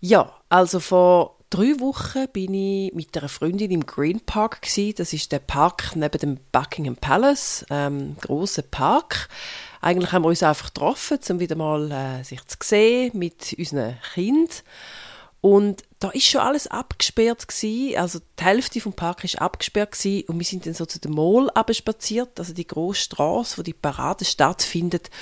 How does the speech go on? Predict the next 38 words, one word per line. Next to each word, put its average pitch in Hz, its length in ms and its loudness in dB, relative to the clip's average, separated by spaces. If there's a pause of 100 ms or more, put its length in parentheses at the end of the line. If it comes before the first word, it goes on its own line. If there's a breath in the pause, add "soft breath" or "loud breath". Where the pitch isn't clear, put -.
(220 loud breath)
Und 160 180 0 (100)
tatsächlich, 156 840 -2 (180)
also 143 160 -4
es 135 100 -8
ist 131 160 -8
überlaufen 180 600 4
gsi - 180 -4
von 143 160 -4
Menschen, 233 480 0
wir 190 60 2
haben 147 100 -4
gar 143 160 -4
nicht 131 160 -10
gewusst, 135 320 -8
warum. 156 400 0 (640 loud breath)
Und 165 100 -4
dann 160 60 2
haben 156 100 0
wir 147 40 -4
gesehen, 156 300 -2
die 214 100 -2
sind 180 260 -4
am 208 80 -8
Üben. 262 560 4
Sie - 140 -4
sind 180 380 -2
am 165 140 -4
Üben 156 380 -2
gsi, 156 240 -6
die 147 120 -12
Parade, 139 720 2 (560 loud breath)
ähm, 143 500 2 (840)
auf 202 200 2
und 170 140 4
ab - 260 2
gelaufen 151 460 0
mit 147 200 -6
ihren 139 520 -4